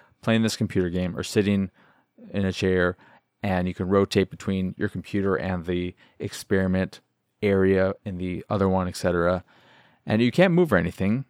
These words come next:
You can just interact with the things you've been allowed to for these different, uh, stories.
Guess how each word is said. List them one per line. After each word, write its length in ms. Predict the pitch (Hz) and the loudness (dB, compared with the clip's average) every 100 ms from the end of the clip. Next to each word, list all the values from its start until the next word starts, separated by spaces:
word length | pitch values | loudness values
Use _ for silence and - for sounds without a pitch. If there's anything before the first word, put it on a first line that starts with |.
| - | -10
You 120 | 92 | -2
can 140 | 110 | 0
just 220 | 101 117 - | 6 4 4
interact 640 | 127 123 101 92 104 - | 2 6 6 6 2 -4
with 500 | 95 95 95 - _ _ - | 0 2 0 -4 _ _ -8
the 140 | 101 92 | -4 -4
things 580 | - - 101 101 92 | -4 0 2 2 -2
you've 140 | 92 82 | -4 -2
been 100 | 90 | 0
allowed 440 | 90 92 90 90 | 2 4 4 2
to 460 | - 92 90 90 92 _ _ _ _ _ | -2 -2 0 -2 -6 _ _ _ _ _
for 120 | - | -4
these 460 | 92 92 87 92 226 - _ _ _ _ _ _ - | -2 0 -2 -6 -14 -20 _ _ _ _ _ _ -2
different, 480 | 95 95 82 82 - _ _ _ _ _ _ _ _ - | -2 0 -4 -6 -16 _ _ _ _ _ _ _ _ -16
uh, 320 | - 107 104 | -12 -10 -10
stories. 720 | 110 - 143 104 62 57 - | -10 2 6 6 4 -2 -10